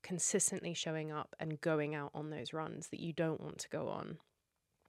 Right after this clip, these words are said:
Grit is something that happens at mile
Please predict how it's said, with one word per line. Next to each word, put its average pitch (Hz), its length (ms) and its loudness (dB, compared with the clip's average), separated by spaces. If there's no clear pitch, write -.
Grit 208 260 10
is 196 140 6
something 170 340 4
that 165 120 -2
happens 160 560 -2
at - 180 -4
mile 160 520 2